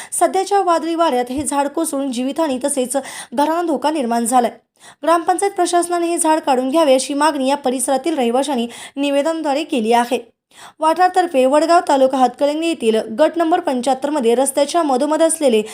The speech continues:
सुमारे दोनशे वर्षापूर्वीचे जीर्ण आंब्याचे झाड आहे. या झाडाला वाळवी लागून त्याच्या फांद्या तुटत असून ते धोकादायक बनले. यामुळे एखादी जीवितहानी व वित्तहानी होण्याची शक्यता निर्माण झाली आहे.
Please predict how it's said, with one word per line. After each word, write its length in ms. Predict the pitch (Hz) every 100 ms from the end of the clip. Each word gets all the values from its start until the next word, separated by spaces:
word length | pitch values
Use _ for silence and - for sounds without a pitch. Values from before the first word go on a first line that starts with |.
| - -
सुमारे 320 | 311 302 349
दोनशे 340 | 277 262 262
वर्षापूर्वीचे 720 | 339 294 302 294 294 294 330 294
जीर्ण 300 | 240 311 349
आंब्याचे 400 | 247 233 233 240
झाड 240 | 233 233
आहे. 180 | 233 233 - _ - - 294
या 80 | 302
झाडाला 380 | 302 330 359
वाळवी 340 | 359 285 233 262
लागून 280 | 311 254 254
त्याच्या 260 | 269 311
फांद्या 320 | 311 262 247
तुटत 180 | 285 262
असून 360 | 269 294 247 226 - - -
ते 60 | 349
धोकादायक 500 | 311 - 240 240 233
बनले. 280 | 240 240 240 - _ - -
यामुळे 320 | 311 359 381
एखादी 300 | 359 349 359
जीवितहानी 500 | - 277 294 320 262
व 60 | 277
वित्तहानी 460 | 277 277 320 320 330
होण्याची 340 | 262 240 320
शक्यता 440 | - - - 247
निर्माण 340 | 330 262 226 233
झाली 300 | - 240 226
आहे. 180 | -